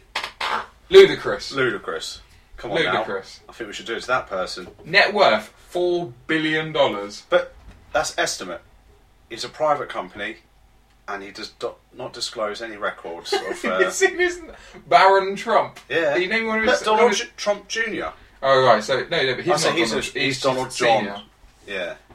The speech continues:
Speaker 1: Tiffany Trump, Eric Trump.
Speaker 2: He's an idiot.
Speaker 1: And Baron
Speaker 2: He
Speaker 1: Trump.
Speaker 2: got a million dollar loan when he was a kid.
Speaker 1: Now, I, I wouldn't mind
Speaker 2: And that's
Speaker 1: being
Speaker 2: how
Speaker 1: called
Speaker 2: he's
Speaker 1: Baron.
Speaker 2: become, he's just sold his name.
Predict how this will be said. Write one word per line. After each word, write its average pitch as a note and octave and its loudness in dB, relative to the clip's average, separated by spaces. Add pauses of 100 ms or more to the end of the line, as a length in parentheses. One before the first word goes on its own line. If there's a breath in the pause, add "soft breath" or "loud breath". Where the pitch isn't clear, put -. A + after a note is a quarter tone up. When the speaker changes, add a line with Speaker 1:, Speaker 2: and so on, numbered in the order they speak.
Speaker 1:
Tiffany D3 -4
Trump, - -2 (720)
Eric C#3 2
Trump. - -4 (320)
Speaker 2:
He's A#2+ -4
an G#2 -14
idiot. E2 -8 (400 soft breath)
Speaker 1:
And C#3 -10
Baron C#3+ 2
Speaker 2:
He G#2+ -8
Speaker 1:
Trump. G#2 0
Speaker 2:
got A2 -8 (180)
a C#3+ -18
million E3 -2
dollar B2+ -2
loan G#2 -2 (840)
when F#2+ -12
he F#2+ -10
was F2+ -12
a F#2 -16
kid. F2 -10 (340)
Speaker 1:
Now, - -2
I, F3+ 6
I F#3 2
wouldn't F3+ -2
mind - -2
Speaker 2:
And - -2
that's A#2 -6
Speaker 1:
being G2+ 0
Speaker 2:
how A2+ 0
Speaker 1:
called G#2 0
Speaker 2:
he's - - (120)
Speaker 1:
Baron. - -10 (120)
Speaker 2:
become, - -20 (520)
he's C3+ -12
just G#3 -4
sold E3 -2
his B2+ -8
name. - -6